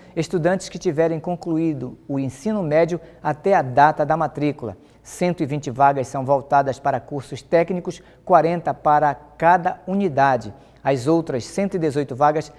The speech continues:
são para os cursos superiores de tecnologia em gestão ambiental, engenharia agronômica, zootecnia no campus Colorado do Oeste, análise e desenvolvimento de sistemas em Ji-Paraná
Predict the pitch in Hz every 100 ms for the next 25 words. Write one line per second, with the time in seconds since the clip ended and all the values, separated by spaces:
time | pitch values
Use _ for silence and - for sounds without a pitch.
0 | - - 165 143 143 143 143 143 - 156
1 | 147 - 131 - 196 208 165 143 151 131
2 | 139 - 165 190 185 160 120 143 147 135
3 | 170 135 - 131 127 143 175 - 139 151
4 | 151 - - 151 143 180 175 143 143 135
5 | 117 - 175 185 151 135 151 147 143 -
6 | - - 131 208 202 180 170 151 143 151
7 | 143 131 143 139 131 131 - - _ _
8 | _ - 180 185 139 135 143 131 123 123
9 | 123 123 156 170 - - - - 180 170
10 | 175 190 190 175 175 185 180 170 180 170
11 | 147 156 147 143 135 165 - - 160 135
12 | - - 151 131 185 202 190 185 160 165